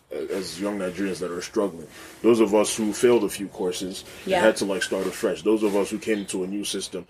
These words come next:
Speaker 1: and didn't get, like, the ball running,
Speaker 2: Yeah.
Speaker 1: like, right away.
Speaker 2: And they don't tell, they don't
Speaker 1: Um,
Speaker 2: teach you how to navigate that. They
Speaker 1: they
Speaker 2: don't
Speaker 1: don't.
Speaker 2: teach you how to
Speaker 1: You're
Speaker 2: navigate
Speaker 1: expected to just, like, no.
Speaker 2: to just know.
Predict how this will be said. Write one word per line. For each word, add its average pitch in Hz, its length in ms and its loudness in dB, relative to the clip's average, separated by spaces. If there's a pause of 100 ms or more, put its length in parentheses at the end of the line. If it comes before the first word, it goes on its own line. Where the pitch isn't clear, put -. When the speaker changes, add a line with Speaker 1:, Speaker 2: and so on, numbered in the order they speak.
(260)
Speaker 1:
and 113 160 2
didn't 127 240 4
get, 110 220 4
like, 98 320 -6
the 104 80 -2
ball 98 260 -2
running, 95 200 0
Speaker 2:
Yeah. 104 120 4
Speaker 1:
like, 90 220 -8
right 185 200 -6
away. 175 300 -12
Speaker 2:
And 208 100 2
they 220 80 4
don't 311 140 2
tell, 240 160 0 (100)
they 247 80 4
don't 285 100 6
Speaker 1:
Um, 294 40 -2
Speaker 2:
teach 269 140 -10
you 294 60 2
how 269 80 4
to 262 60 2
navigate 247 460 -2
that. - 280 -12
They 208 80 2
Speaker 1:
they 247 40 8
Speaker 2:
don't 294 120 4
Speaker 1:
don't. 196 80 -2
Speaker 2:
teach 311 200 0
you 285 60 -4
how 277 100 4
to 247 60 2
Speaker 1:
You're 220 80 0
Speaker 2:
navigate 214 420 6
Speaker 1:
expected 127 380 4
to 104 120 -8
just, 95 400 -6
like, 87 240 -12
no. 87 220 -12
Speaker 2:
to 214 140 0
just 208 180 -4
know. 180 280 0